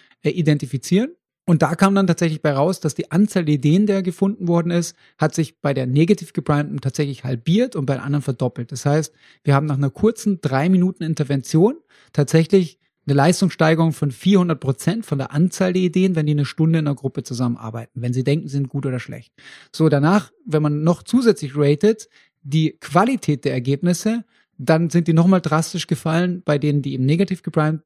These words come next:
worden sind und nochmal richtig drastisch gestiegen bei denen, die positiv geprimed worden sind. Also da kann man sagen, okay, kurze drei Minuten Intervention, eine Stunde wird danach irgendwas gemacht und man hat einen Leistungsunterschied von ungefähr tausend Prozent. Das fand ich absolut beeindruckend.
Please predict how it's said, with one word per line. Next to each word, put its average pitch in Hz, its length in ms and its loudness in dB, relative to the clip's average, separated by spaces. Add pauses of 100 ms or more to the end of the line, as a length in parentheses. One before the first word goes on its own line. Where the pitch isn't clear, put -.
worden 151 300 0
sind 147 240 0
und 139 220 -6 (160)
nochmal 147 480 -2
richtig 147 340 -4
drastisch 139 380 -6
gestiegen 147 340 -4
bei 131 80 -2
denen, 127 140 -4
die 123 80 -4
positiv 131 340 -4
geprimed 113 320 -8
worden 113 140 -4
sind. 113 120 -6
Also 123 160 -6
da 131 40 -2
kann 147 120 -2
man 143 200 -2 (200)
sagen, 151 320 0 (300)
okay, 165 300 0
kurze 180 340 0
drei 151 220 0
Minuten 151 240 -2
Intervention, 143 680 0 (200)
eine 147 80 -2
Stunde 156 340 2
wird 147 140 -2
danach 135 240 -2
irgendwas 131 320 -4
gemacht 143 380 0 (240)
und 139 80 2
man 139 100 6
hat 139 80 -2
einen 135 80 -4
Leistungsunterschied 131 960 -4
von 131 120 -6
ungefähr 131 280 -4
tausend 117 320 -6
Prozent. 117 400 -12
Das 120 80 -12
fand 127 200 -4
ich 127 180 -10
absolut - 340 -8
beeindruckend. 131 500 -14